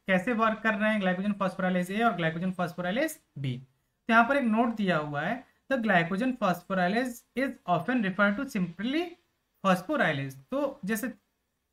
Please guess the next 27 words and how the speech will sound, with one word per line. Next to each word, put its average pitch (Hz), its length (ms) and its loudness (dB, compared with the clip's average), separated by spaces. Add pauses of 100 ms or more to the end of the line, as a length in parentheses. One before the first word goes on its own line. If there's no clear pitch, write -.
(260)
ऐसे 208 180 -2
नाम 233 260 8
होता 202 220 2
है 220 80 4
ना, 320 120 2 (360)
जैसे 233 120 0
किसी 233 300 -2
का 233 120 6
नाम 220 320 6
है 214 600 0 (120)
विनोद 220 360 6
कुमार, 196 540 6 (500)
तो 220 60 2
हम 214 180 4
लोग 240 120 4
उसको 233 300 0
normally 214 460 4
विनोद 196 260 4
बोल 190 260 2
दे 180 80 2
रहे 190 80 4
हैं, 190 80 -2
कुमार 190 280 6
नहीं 185 120 4
लगा 156 260 2
रहे 151 120 -4
हैं। 160 140 -12